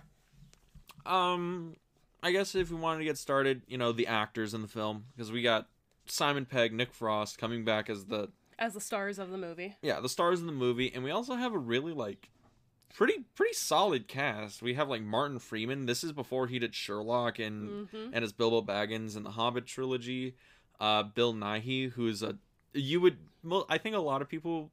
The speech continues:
Speaker 1: in America would know him from, like, the Underworld films,
Speaker 2: I
Speaker 1: which
Speaker 2: think,
Speaker 1: is weird.
Speaker 2: I think
Speaker 1: And
Speaker 2: more
Speaker 1: also
Speaker 2: people would
Speaker 1: as
Speaker 2: know him.
Speaker 1: Pete from Shaun of the Dead.
Speaker 2: Yeah, Pete from Shaun of the Dead and, uh,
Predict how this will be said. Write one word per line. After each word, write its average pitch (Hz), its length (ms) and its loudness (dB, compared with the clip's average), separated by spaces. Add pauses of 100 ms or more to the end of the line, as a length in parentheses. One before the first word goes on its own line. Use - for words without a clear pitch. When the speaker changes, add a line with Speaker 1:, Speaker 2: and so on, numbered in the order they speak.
(160)
Speaker 1:
in 147 120 -8
America 151 400 0
would 127 140 0
know 123 180 2
him 135 160 -4
from, 127 180 -6
like, 110 240 -6
the 113 180 -6
Underworld 123 720 2 (120)
films, 147 600 -2 (540)
Speaker 2:
I 240 140 -2
Speaker 1:
which 127 120 0
Speaker 2:
think, - 80 2
Speaker 1:
is 110 80 -6
weird. 127 520 0
Speaker 2:
I 214 120 -6
think 208 100 -4
Speaker 1:
And 127 160 4
Speaker 2:
more 123 160 8
Speaker 1:
also 123 180 4
Speaker 2:
people 131 160 2
would 117 140 2
Speaker 1:
as 107 60 -2
Speaker 2:
know 98 180 -2
him. 190 60 -4
Speaker 1:
Pete 120 360 -2 (120)
from 104 340 -8
Shaun 104 220 -8
of 101 60 -6
the 107 60 -6
Dead. 113 300 0 (640)
Speaker 2:
Yeah, 214 400 2 (100)
Pete 254 280 -8
from 269 120 -8
Shaun 240 260 0
of 208 80 -2
the 190 60 -6
Dead 185 160 -2
and, 180 200 -6
uh, 175 340 -6